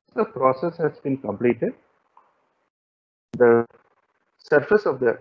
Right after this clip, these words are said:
textured wafer will be look like this. Once this process has been completed, it will go for a process called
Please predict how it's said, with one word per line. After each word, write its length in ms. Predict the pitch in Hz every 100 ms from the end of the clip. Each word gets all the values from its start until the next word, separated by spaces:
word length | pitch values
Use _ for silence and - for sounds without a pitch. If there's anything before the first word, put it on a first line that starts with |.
| - _
textured 400 | - 135 - 143 139 _ _ -
wafer 340 | 120 113 113 113
will 120 | 110
be 120 | 104 139
look 180 | 117 -
like 180 | 101 92
this. 140 | - 95 _ _ _
Once 340 | - 170 190 269 -
this 180 | 180 170 -
process 440 | - 131 135 180 -
has 180 | 151 131
been 160 | 143 143
completed, 580 | 117 104 139 131 104 - _ _ - - _ -
it 100 | 170
will 140 | 151
go 140 | 135 254
for 180 | 262
a 40 | 196
process 400 | - 123 - 156
called 300 | - 113